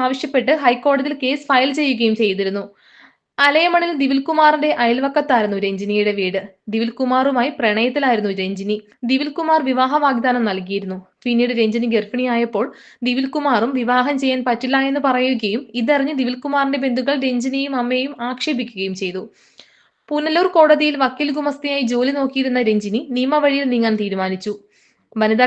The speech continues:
കമ്മീഷനെ സമീപിച്ചു. വനിതാ കമ്മീഷനിലും ദിവിലും ബന്ധുക്കളും രഞ്ജിനിയുടെ വയറ്റിൽ വളരുന്ന കുഞ്ഞിന്റെ പിതൃത്വം ദിവിലല്ല എന്ന് പറഞ്ഞതോടെ പ്രസവത്തിന് ശേഷം ഡി എൻ എ ടെസ്റ്റ് നടത്താനും കേസ് അവധിക്ക് വയ്ക്കുകയും ചെയ്തു. ദിവിൽ രഞ്ജിനിക്ക് നൽകിയ കത്തുകളും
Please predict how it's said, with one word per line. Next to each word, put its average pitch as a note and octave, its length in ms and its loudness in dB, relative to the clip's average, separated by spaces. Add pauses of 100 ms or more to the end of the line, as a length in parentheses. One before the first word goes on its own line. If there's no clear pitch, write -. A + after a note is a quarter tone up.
കമ്മീഷനെ B3+ 440 -2
സമീപിച്ചു. B3 460 -2 (100)
വനിതാ B3 360 2
കമ്മീഷനിലും C4 680 -2 (260)
ദിവിലും C4+ 380 0
ബന്ധുക്കളും C#4+ 500 -2
രഞ്ജിനിയുടെ C4 560 0
വയറ്റിൽ B3+ 340 -2
വളരുന്ന C4 300 -2 (100)
കുഞ്ഞിന്റെ B3+ 380 -2
പിതൃത്വം B3 380 -2 (120)
ദിവിലല്ല B3 440 0 (120)
എന്ന് C#4 180 0
പറഞ്ഞതോടെ A#3+ 500 2 (160)
പ്രസവത്തിന് E4 540 2
ശേഷം E4 300 -4 (100)
ഡി C#4 80 0 (100)
എൻ D4 100 -2
എ D4+ 80 -2
ടെസ്റ്റ് D#4 280 -2
നടത്താനും C4 480 0 (280)
കേസ് C#4+ 280 0
അവധിക്ക് C#4 380 -2
വയ്ക്കുകയും A3 420 0
ചെയ്തു. F3 220 -6 (260)
ദിവിൽ D#4 340 4
രഞ്ജിനിക്ക് D#4+ 460 -2
നൽകിയ D4+ 320 2
കത്തുകളും C#4 460 0